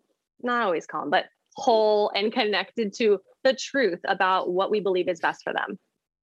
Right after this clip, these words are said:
Absolutely. That's amazing that you, well, you have a great therapist, clearly, but it's amazing that you made that connection because it feels like, "I want her to know she's loved."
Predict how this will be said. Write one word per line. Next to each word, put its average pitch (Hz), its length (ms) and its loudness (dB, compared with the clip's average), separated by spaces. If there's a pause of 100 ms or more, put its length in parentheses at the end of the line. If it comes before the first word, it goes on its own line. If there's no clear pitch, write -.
(200)
Absolutely. - 420 0
That's 262 180 2
amazing 208 340 4
that - 180 0
you, 175 360 2
well, 196 140 0
you 202 80 4
have 190 140 0
a 208 60 0
great 190 200 0
therapist, - 440 -2
clearly, 180 340 0
but 180 180 2
it's 208 140 0
amazing 240 380 2
that 165 140 0
you 180 100 2
made 165 180 0
that - 160 -4
connection 175 360 -6
because 175 300 -2
it 196 160 -2
feels 233 300 4
like, 185 280 2 (720)
"I 262 60 2
want 277 180 -2
her 277 60 -2
to 277 160 -2
know 269 240 0
she's 226 280 -4
loved." 214 600 0